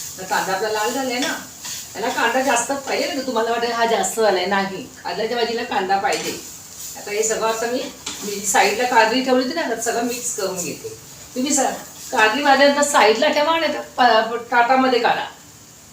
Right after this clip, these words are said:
प्लेटमध्ये, तरी चालेल. नंतर कांदा भाजा, असं काही नाही साईडलाच करून ठेवले पाहिजे. पण मी साईडला का करते, का-, आपली कढई, अ,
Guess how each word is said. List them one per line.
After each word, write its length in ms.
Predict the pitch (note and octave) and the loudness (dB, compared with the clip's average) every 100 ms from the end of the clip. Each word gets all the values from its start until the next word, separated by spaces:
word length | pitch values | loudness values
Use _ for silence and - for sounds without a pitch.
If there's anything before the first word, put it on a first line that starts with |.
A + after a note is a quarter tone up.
| - | 0
प्लेटमध्ये, 580 | A#3 A3 G3 E3+ D#3 - | 2 2 -2 -4 -6 -2
तरी 200 | A3+ B3+ | 0 2
चालेल. 440 | - - D3+ - F#3 | 4 2 0 -6 -6
नंतर 300 | G#3+ A3+ C#4+ | -4 -2 0
कांदा 300 | C4+ G#3 G#3 | 0 4 4
भाजा, 300 | F#3 D#3 D#3+ | 4 0 -4
असं 220 | - B3+ | -2 0
काही 180 | C#4 C#4+ | 0 0
नाही 140 | C#4+ | 0
साईडलाच 420 | - G3 G3 G#3+ - | 0 0 0 0 0
करून 200 | G3+ G3 | -4 -2
ठेवले 260 | F3+ E3+ | 0 0
पाहिजे. 260 | F3 D3+ D3 - - - | -2 -8 -10 -16 -12 -2
पण 120 | A#3+ | 0
मी 100 | C4 | 2
साईडला 440 | - A#3 A3+ C#4 | 4 6 6 4
का 140 | C#4+ D4 | 2 0
करते, 340 | C4+ A#3+ A#3+ | 0 -2 -4
का-, 380 | - G#3+ G3 - | 2 4 4 0
आपली 200 | G#3 B3+ | -4 -2
कढई, 360 | A#3 G3 A3 C4 - - - - - - - | 0 2 4 2 -2 -8 -8 -8 -14 -20 -4
अ, 160 | G3 | 0